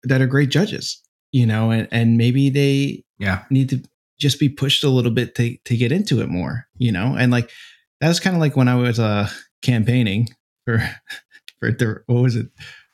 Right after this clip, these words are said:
Speaker 1: What was the position? Where it was, uh,
Speaker 2: The director position?
Speaker 1: Direct-, yeah, director.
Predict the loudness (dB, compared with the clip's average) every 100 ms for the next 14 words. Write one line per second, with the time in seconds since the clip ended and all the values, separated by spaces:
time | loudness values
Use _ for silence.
0 | _ -2 0 2 0 0 2 2 4 2
1 | 0 _ _ -2 -2 -6 _ 0 0 0
2 | -2 -4 -8 _ _ _ -14 -6 -2 0
3 | 0 -2 -4 -12 _ _ _ -8 -6 0
4 | 2 2 -2 -2 -2 0 0 -2 -2 -4
5 | -4